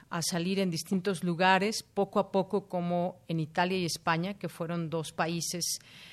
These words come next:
eh, terriblemente afectados por la pandemia.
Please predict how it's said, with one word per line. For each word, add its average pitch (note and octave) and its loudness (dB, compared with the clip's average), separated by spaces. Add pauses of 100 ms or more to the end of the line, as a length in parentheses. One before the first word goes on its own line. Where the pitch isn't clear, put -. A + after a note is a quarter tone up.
(200)
eh, E3 -2
terriblemente F3+ 2 (120)
afectados E3+ 0
por D#3+ -2
la D#3+ 0
pandemia. D#3+ 2